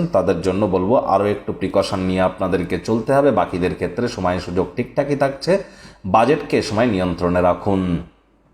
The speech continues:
এর সাথে সাথে তেরো তারিখের পর আপনাদের ক্ষেত্রে অবশ্যই শ্বশুরবাড়ির সাথে যে সমস্যা চলছিল, চোট আঘাত, আঘাত লাগার যে যোগ চলছিল, পৈতৃক সম্পত্তি নিয়ে যেগুলো যোগ চলছিল, স্বামী স্ত্রী অহেতুক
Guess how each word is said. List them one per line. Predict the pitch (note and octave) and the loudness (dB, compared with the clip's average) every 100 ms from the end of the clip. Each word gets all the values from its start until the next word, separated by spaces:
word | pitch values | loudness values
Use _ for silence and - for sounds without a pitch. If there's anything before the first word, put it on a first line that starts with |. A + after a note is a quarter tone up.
| _ _ | _ _
এর | C#3+ C3+ - | 0 0 2
সাথে | A#2+ C3 | 0 2
সাথে | C#3 C#3 C3 | 2 4 4
তেরো | G#2 G2+ | 4 4
তারিখের | G2 G2 E2+ G2 E2 | 2 0 0 -2 2
পর | A#2 C#3+ - - - - | 4 4 2 -12 -20 0
আপনাদের | A#2+ B2 C#3+ C#3+ C3+ | 2 4 4 4 2
ক্ষেত্রে | C#3+ C#3+ A#2+ | 0 4 4
অবশ্যই | F#2 A2 G#2+ B2+ C#3 C#3 - - - | 6 2 2 2 2 0 -10 -6 0
শ্বশুরবাড়ির | C#3+ D#3 C#3+ C3+ B2+ | 2 4 4 4 2
সাথে | B2+ B2+ | 0 0
যে | A#2+ | 0
সমস্যা | A2+ G#2 G#2 - | 2 2 0 0
চলছিল, | G2+ F#2+ F#2 G2 F#2 F#2 | 2 2 0 0 0 2
চোট | A2+ A2 | 2 4
আঘাত, | G2+ G2 A2 - | 4 4 2 0
আঘাত | G2 A#2 B2 | 0 2 2
লাগার | A2 G#2 F#2 | 2 2 2
যে | G2 | 0
যোগ | F2+ F#2+ - | 0 0 0
চলছিল, | F#2 F2 F#2+ - | -2 0 0 2
পৈতৃক | A#2+ A#2+ C3+ C3 | 0 0 0 0
সম্পত্তি | A#2+ G#2 F#2+ - F#2+ | 0 0 -2 -2 -2
নিয়ে | G2 F#2+ | 0 2
যেগুলো | F2+ F#2+ F#2 | 2 2 2
যোগ | F2+ - | 0 0
চলছিল, | F#2+ F2 F#2+ F#2+ F2 - - - | -2 0 0 0 0 -4 -18 -14
স্বামী | - A#2+ C3 C3+ | 0 2 4 2
স্ত্রী | C3 C3+ | 2 4
অহেতুক | G2 A#2 C3 | 6 4 2